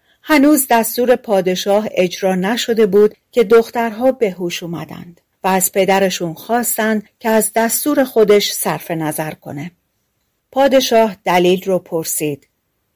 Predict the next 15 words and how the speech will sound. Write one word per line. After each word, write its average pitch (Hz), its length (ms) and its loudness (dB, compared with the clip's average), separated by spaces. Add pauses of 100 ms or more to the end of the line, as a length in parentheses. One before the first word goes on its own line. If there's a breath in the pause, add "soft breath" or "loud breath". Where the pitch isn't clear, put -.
(100)
اما 190 200 4
اونها 185 400 2
گفتند 208 680 0 (140)
جرأت 220 580 0
نمی‌کنند 160 880 -4
واقعیت 160 560 -4
رو 170 60 -6
بگن. 151 440 -12 (840)
پادشاه 269 600 4
دستور 208 480 2
داد 196 300 2
که 190 120 -8
حرفاشون 233 680 -4
رو 233 100 2
به 196 180 -2